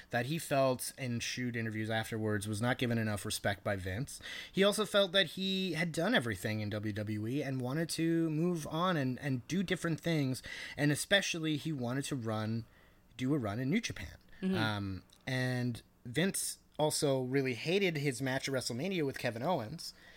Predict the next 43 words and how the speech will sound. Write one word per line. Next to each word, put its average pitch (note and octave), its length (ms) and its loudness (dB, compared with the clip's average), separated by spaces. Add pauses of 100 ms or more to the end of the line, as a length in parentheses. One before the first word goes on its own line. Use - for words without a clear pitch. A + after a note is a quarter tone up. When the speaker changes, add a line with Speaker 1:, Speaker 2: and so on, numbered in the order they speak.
(280)
Speaker 1:
Uh, A2+ 220 -2
he C3 240 -2
gave B2+ 340 0
them A#2+ 160 0
both C3 300 0
real D3 180 2
shit - 280 0
about F#2+ 260 -4
it, A#2+ 120 -6
even C#3 200 -4
though C3 180 2
I C3 120 6
think A#2+ 200 -2
it G#2+ 100 -6
was F#2+ 140 -8
fucking D#3 400 -2
astounding. E3+ 540 0
Speaker 2:
Mm-hmm. C#3 220 -8
And F#3+ 100 -4
Kevin G#3+ 220 2
Owens D#3 300 2
is B2+ 140 -8
a - 140 -18
great B2+ 240 -6
wrestler. - 400 -10
Speaker 1:
A C4 80 6
great, D#4 280 0
both C4 300 -2
of B2+ 60 -8
them A2 160 -2
are. G2 120 -6
Speaker 2:
I - 80 -2
Speaker 1:
And - 40 0
Speaker 2:
mean, C#4 60 0
Speaker 1:
they C4 80 4
Speaker 2:
yeah, - 100 8
Speaker 1:
had C#4+ 100 0
Speaker 2:
Jericho's B3+ 240 4
the B3 80 0
Speaker 1:
unbelievable A#3 480 0
Speaker 2:
goat, - 80 0
Speaker 1:
chemistry G#3+ 360 2
Speaker 2:
obviously, B2+ 100 0